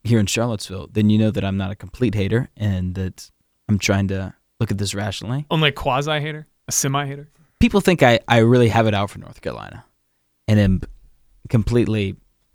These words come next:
Speaker 2: I've watched you throw a
Speaker 1: subjective
Speaker 2: dart
Speaker 1: about it.
Speaker 2: at a magazine cutout of Kennedy Meek's face.
Speaker 1: Okay. Mike, where do you
Speaker 2: It's a
Speaker 1: stand
Speaker 2: true
Speaker 1: on this
Speaker 2: story.
Speaker 1: one?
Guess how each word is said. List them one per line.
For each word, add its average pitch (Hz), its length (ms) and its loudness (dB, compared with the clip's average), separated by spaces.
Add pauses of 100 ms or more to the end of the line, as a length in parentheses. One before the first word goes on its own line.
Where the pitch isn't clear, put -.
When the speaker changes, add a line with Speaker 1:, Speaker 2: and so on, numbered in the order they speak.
(760)
Speaker 2:
I've 202 280 4
watched 170 380 2
you 143 180 0
throw 151 440 -2
a 135 100 2
Speaker 1:
subjective 131 560 4
Speaker 2:
dart 95 100 -4
Speaker 1:
about - 180 -10
it. - 60 -10
Speaker 2:
at 139 200 -2
a 120 460 -8
magazine 127 440 -4
cutout 110 260 -8
of 98 100 -18
Kennedy 113 280 -8
Meek's 110 240 -16
face. - 160 -8
Speaker 1:
Okay. 127 160 -8 (520)
Mike, 147 220 2
where 180 80 -2
do 196 60 -4
you 170 40 -6
Speaker 2:
It's - 80 -6
a 135 40 -4
Speaker 1:
stand 117 80 -8
Speaker 2:
true 131 60 -8
Speaker 1:
on 113 40 -8
this 107 140 -12
Speaker 2:
story. 104 100 -12
Speaker 1:
one? - 120 -20